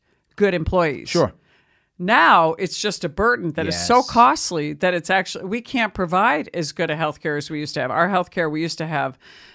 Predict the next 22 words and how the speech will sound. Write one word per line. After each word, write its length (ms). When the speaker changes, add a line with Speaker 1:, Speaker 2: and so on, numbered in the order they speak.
Speaker 1:
you 80
know, 160
a 80
lot, 280
it 40
was 200
l-, 140
much 360
less 240
expensive. 500
And 140
I'm 160
on 120
the 60
healthcare. 480
And 80
even 180
when 140
I 80
was 140
in 100
Congress, 560